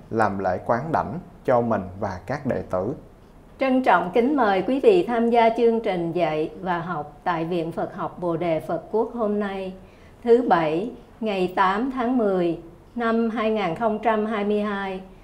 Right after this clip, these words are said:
Speaker 2: từ ba giờ đến năm giờ chiều. Các học viên lớp sơ trung đẳng sẽ được sư Minh Lợi giảng Kinh Na Tiên Tỳ Kheo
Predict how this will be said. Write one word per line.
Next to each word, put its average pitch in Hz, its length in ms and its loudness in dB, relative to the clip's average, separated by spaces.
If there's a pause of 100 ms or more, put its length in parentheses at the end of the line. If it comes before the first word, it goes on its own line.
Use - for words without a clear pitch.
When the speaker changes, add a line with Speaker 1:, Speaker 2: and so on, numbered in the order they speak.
(200)
Speaker 2:
từ 208 220 8
ba 240 240 10
giờ 180 460 6
đến 202 280 0
năm 226 200 2
giờ 196 160 2 (120)
chiều. 170 400 0 (580)
Các 254 120 0
học 262 280 -2
viên 233 240 6
lớp 233 180 6 (100)
sơ 220 160 6
trung 214 300 0
đẳng 180 420 -2
sẽ 175 220 0
được 196 220 -2
sư 226 240 -2
Minh 220 300 -2
Lợi 160 440 -2
giảng 175 360 -6 (400)
Kinh 233 320 2
Na 214 240 0
Tiên 220 240 2
Tỳ 175 200 2
Kheo 208 460 0